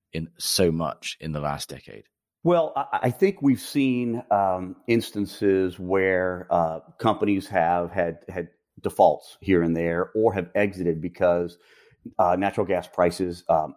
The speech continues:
Speaker 2: have periodically screamed up. You know, if you have a hundred dollar price up in the Northeast in a polar vortex event, if you don't have strong credit to serve that market,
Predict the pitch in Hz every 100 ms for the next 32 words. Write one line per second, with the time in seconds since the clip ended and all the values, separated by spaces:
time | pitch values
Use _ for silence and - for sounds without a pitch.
0 | - - 82 - 101 87 87 85 - 87
1 | 85 - - 87 80 78 92 - - _
2 | _ 95 90 85 120 123 101 87 113 110
3 | 107 92 92 87 - 95 90 - - 90
4 | - 101 92 85 87 _ _ - 95 90
5 | 87 85 87 92 92 87 101 90 - 92
6 | 85 - 95 80 90 95 85 78 87 78
7 | 78 - _ _ _ 90 87 117 143 123
8 | - 90 - - 90 80 - 104 95 85
9 | _ 78 - - 95 101 90 87 85 82
10 | 80 87 107 104